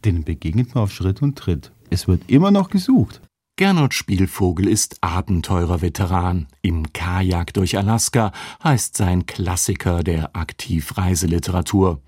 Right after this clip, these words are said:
Speaker 2: Schon eine Weile her, aber so viel ändert sich nicht am Klondike.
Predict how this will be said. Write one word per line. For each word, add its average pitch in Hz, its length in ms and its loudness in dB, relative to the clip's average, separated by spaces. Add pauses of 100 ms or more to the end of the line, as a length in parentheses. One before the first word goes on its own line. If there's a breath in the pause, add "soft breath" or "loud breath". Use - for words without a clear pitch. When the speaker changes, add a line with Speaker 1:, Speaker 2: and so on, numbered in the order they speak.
(300 loud breath)
Speaker 2:
Schon 80 320 -4
eine 80 240 -2
Weile 87 220 0
her, 113 340 2 (260 loud breath)
aber 80 380 -2 (100)
so 82 320 0
viel 107 460 -2
ändert 104 320 0
sich - 200 -6
nicht - 360 -2
am 80 160 -4
Klondike. 82 720 -2